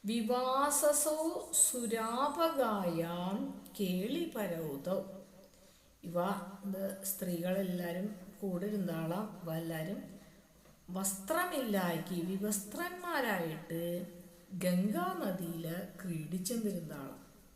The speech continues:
ജലത്തില്, ജലത്തിലിറങ്ങത്തെ ഒരിക്കലും വസ്ത്രമില്ലാക്കി ഇറങ്ങപ്പെടാതെ ഇനി കാണലും നമ്മൾക്ക് ഭഗവാൻ എന്താ ഗോപികകൾക്ക് ഉപദേശം കൊടുക്കപ്പെട്ടത്. ഒരിക്കലും വസ്ത്രമില്ലാക്കി ജലത്തില് ഇറങ്ങപ്പെടാതെ.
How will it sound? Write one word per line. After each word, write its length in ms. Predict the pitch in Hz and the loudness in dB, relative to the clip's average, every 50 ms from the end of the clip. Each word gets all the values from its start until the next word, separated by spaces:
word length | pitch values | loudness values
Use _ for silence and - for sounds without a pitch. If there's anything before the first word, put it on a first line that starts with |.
| - - - - | -20 -20 -14 -10
ജലത്തില്, 760 | 190 160 151 147 156 170 170 - 208 202 226 240 - - | -8 -6 -6 -6 -6 -6 -6 -4 -4 -2 -2 -2 -4 -4
ജലത്തിലിറങ്ങത്തെ 880 | - 180 160 170 165 - 202 214 220 226 - 226 226 117 117 - - 247 | -6 -6 -4 -6 -6 -6 -4 -4 -4 -4 -4 -4 -4 -4 -4 -4 -6 -6
ഒരിക്കലും 460 | 233 226 208 - - 117 113 117 - - - - - - - - - - - - - - | -6 -6 -8 -8 -8 -8 -4 -4 -4 -6 -6 -10 -10 -10 -8 -8 -8 -8 -10 -12 -12 -6
വസ്ത്രമില്ലാക്കി 800 | 202 190 - - 214 214 226 233 233 233 233 214 214 214 214 - | -4 -4 -2 -2 -2 -4 -2 -2 -2 -2 0 0 0 0 0 -2
ഇറങ്ങപ്പെടാതെ 680 | 226 220 214 208 208 208 208 208 214 214 214 208 208 208 | -2 -2 0 -2 -2 -2 -2 0 0 2 2 2 2 2
ഇനി 380 | 214 208 208 214 220 233 233 - - - - - - 202 214 214 214 | 2 2 0 0 -2 -4 -4 -8 -10 -12 -16 -14 -12 -8 -8 -6 -2
കാണലും 420 | 220 208 208 196 196 196 208 214 214 | -2 -2 0 0 2 2 2 0 0
നമ്മൾക്ക് 560 | 196 202 196 190 190 185 180 185 - - - - - - - - - - - - - 214 | 0 0 -2 0 0 -2 -2 -4 -4 -6 -8 -10 -12 -16 -18 -20 -20 -20 -20 -16 -8 -4
ഭഗവാൻ 400 | 185 185 180 185 185 185 185 185 | -2 0 0 2 0 0 0 0
എന്താ 340 | 190 185 180 180 180 185 - - - - - - - - - - - | -2 -2 0 0 -2 -2 -4 -8 -12 -16 -16 -18 -20 -20 -18 -12 -6
ഗോപികകൾക്ക് 840 | 190 190 196 190 180 185 196 202 214 214 214 220 214 208 202 - - | 0 2 2 2 4 4 4 4 4 4 4 2 2 0 0 0 -2
ഉപദേശം 680 | 214 208 202 190 196 190 190 185 180 170 - 202 196 196 | -4 -4 -4 -2 -2 -2 -2 -2 -2 -2 0 2 4 4
കൊടുക്കപ്പെട്ടത്. 760 | 196 196 190 196 196 185 175 - 170 160 - 170 160 160 - - - - - - - - - - - - - - - - - - - - - - - - - - - | 4 4 2 0 0 -2 -2 -2 -4 -6 -6 -8 -8 -8 -10 -14 -18 -20 -20 -20 -20 -20 -20 -20 -20 -20 -20 -20 -20 -20 -20 -20 -20 -20 -20 -20 -20 -20 -12 -4 -2
ഒരിക്കലും 520 | 202 196 214 - - 220 208 214 247 269 - - - - - - - - - - - - | 0 0 0 -2 -2 -2 -2 0 0 -2 -2 -4 -10 -10 -12 -12 -12 -12 -10 -10 -8 -4
വസ്ത്രമില്ലാക്കി 880 | 190 190 - - - 202 202 208 208 208 202 202 190 180 170 165 - 139 | -2 -2 -2 -2 -2 0 0 2 2 2 2 2 0 0 0 -2 -4 -4
ജലത്തില് 500 | - - 208 175 170 - - - 160 190 | -2 0 0 0 -2 -4 -6 -6 -4 -4
ഇറങ്ങപ്പെടാതെ. 960 | 220 - - 196 175 156 156 156 160 - 151 156 139 135 139 - 196 214 208 | -4 -4 -4 -4 -4 -4 -4 -6 -8 -10 -10 -10 -10 -10 -6 -4 -4 -4 -4